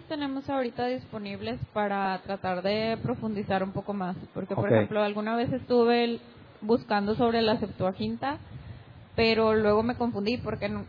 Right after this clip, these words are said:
Speaker 1: en unos lugares dice que es nada más la parte del Antiguo Testamento, pero después encontraba en P D F to-, la Septuaginta y era la Biblia completa. Entonces,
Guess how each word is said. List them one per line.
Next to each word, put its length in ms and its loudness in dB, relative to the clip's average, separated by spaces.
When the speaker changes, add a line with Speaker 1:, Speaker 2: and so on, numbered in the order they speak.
Speaker 1:
en 260 2
unos 200 2
lugares 360 4
dice 300 -2
que 160 0
es 80 0
nada 240 2
más 200 2
la 140 0
parte 200 0
del 100 2
Antiguo 280 2
Testamento, 640 2
pero 200 6
después 360 4
encontraba 720 2
en 100 -2
P 160 0
D 200 2
F 480 -2
to-, 200 -6
la 180 0
Septuaginta 760 0
y 80 4
era 160 4
la 80 4
Biblia 280 4
completa. 680 0
Entonces, 580 2